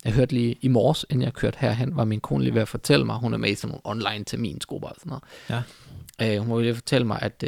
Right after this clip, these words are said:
Speaker 1: øh, øh, nu skal jeg jo ikke nævne nogen navne, fordi det er jo sådan meget, men de havde oplevet en situation med deres barn, hvor de havde prøvet på at råbe vagt i gevær med, der var, der var simpelthen et eller andet galt.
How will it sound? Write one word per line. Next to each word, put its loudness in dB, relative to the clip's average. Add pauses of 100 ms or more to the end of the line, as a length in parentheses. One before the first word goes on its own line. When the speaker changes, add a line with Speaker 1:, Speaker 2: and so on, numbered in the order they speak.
Speaker 1:
øh, -8 (680)
øh, -4 (340)
nu -16
skal -2
jeg 2
jo 0
ikke -4
nævne -2
nogen -4
navne, -4
fordi -6
det -8
er -8
jo -8
sådan -6
meget, -4
men -4 (200)
de 4
havde 6
oplevet 2 (120)
en -8
situation -6
med -6
deres -6
barn, 0 (720)
hvor 2
de 6
havde 6
prøvet 8
på 10
at 2
råbe 4 (160)
vagt 2
i -8
gevær 4
med, -2
der -6
var, -2
der -6
var -2
simpelthen -2
et 0
eller 2
andet -2
galt. -4